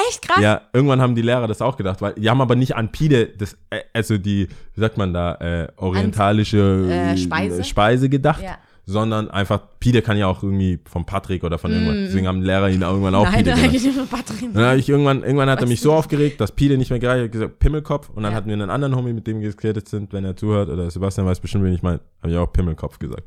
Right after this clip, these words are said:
Speaker 1: Okay.
Speaker 2: Das ist, äh, Nummer drei.
Speaker 1: Okay.
Speaker 2: Nummer zwei ist relativ easy, ist Scheiße.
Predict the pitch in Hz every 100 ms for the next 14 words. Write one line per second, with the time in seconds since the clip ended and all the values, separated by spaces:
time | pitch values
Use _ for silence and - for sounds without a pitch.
0 | 147 190 160 139 - - 76 73 82 -
1 | 76 73 64 95 90 87 107 123 147 156
2 | 160 151 - - _ _ - - - 107
3 | 104 98 - 127 139 165 - - - _
4 | - 104 95 - 110 120 113 98 120 123
5 | 117 113 87 - 101 117 - 135